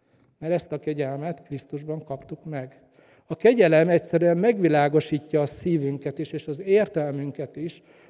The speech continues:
hogy olyan összefüggéseket lássunk meg, ami Jézusra mutat. Fölismerjük benne a megváltónkat.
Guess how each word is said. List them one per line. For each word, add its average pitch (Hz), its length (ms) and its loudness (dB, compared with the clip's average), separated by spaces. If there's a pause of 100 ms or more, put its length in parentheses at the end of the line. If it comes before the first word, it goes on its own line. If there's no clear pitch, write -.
hogy 165 180 -2
olyan 220 280 6
összefüggéseket 165 920 0
lássunk 160 540 -2
meg, 165 220 0
ami 160 180 0
Jézusra 160 600 2
mutat. - 500 -4 (1080)
Fölismerjük 151 720 0
benne 139 480 -4 (200)
a 151 60 -10
megváltónkat. 135 960 -6